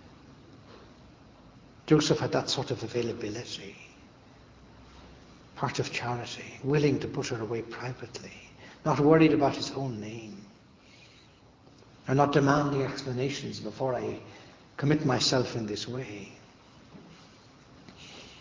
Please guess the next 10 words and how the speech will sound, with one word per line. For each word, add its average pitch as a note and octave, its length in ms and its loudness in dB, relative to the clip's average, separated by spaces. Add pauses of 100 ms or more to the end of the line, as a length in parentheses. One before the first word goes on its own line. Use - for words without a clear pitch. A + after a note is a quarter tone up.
(2250)
And C3+ 80 -2
so D#3 100 8
halfway E3+ 320 6
through E3 200 6
this D#3+ 220 6
year, E3 160 10
we D#3+ 140 8
could E3 180 4
begin D#3+ 280 2
again G2+ 500 -4